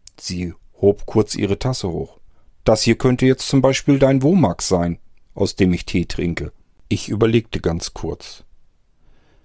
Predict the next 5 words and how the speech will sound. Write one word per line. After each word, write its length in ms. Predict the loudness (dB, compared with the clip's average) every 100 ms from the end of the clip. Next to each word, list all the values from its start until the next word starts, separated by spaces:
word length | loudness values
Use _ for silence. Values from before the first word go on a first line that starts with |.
| _ _ _ _ -6
Na 200 | 0 2
schön, 760 | 2 4 6 6 4 0 -6 -18 _ _ -10
wenn 260 | -4 -2 0
mein 380 | 0 -2 -4 -2
Womax 600 | 0 2 2 0 -8